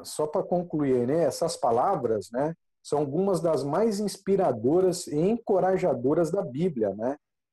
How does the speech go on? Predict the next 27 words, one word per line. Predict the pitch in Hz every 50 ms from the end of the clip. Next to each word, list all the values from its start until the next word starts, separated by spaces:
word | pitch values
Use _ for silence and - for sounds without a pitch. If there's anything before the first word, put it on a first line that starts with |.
| _ _
Elas | 113 120 143 151 147
estão | 160 - - 185 180
repletas | 180 175 170 170 135 135 143 175 190 190 - 175 147
de | 147
promessas, | 139 - - - 127 107 107 117 139 175 185 180 - - 110 - - - _ _ _ _ _ _
bem | - 120 151 180 190
como | 190 - 175 175 185 190
apelos, | 190 190 - _ - 156 160 185 190 170 143 120 104 - -
né, | 113 117 131
para | 127 - 135 135 135
que | - -
sejamos | - - 151 135 123 143 156 160 160 147 -
preenchidos | - - - 170 160 131 - - - 170 208 233 190 196 - - - _ _ _ _ _ _
com | - 160 170 175
amor | 160 147 139 135 143 170 196 196
e | 196 185 - - _
conhecimento, | - 208 220 220 208 202 202 202 - - 175 131 120 127 147 185 202 196 -
né, | 135 135 135 143
o | 143
discernimento | 147 175 170 - 240 220 214 196 160 135 131 143 165 180 175 - 196 190 - _ _ _ _ _
que | -
vem | 160 139 147 151 165
do | 156 170
conhecimento | 175 - 220 208 202 190 185 - - 160 139 143 143 - - 143
de | 127
Jesus, | 131 147 175 170 120 107 113 127 139 - - - _
né, | 107 101 107 123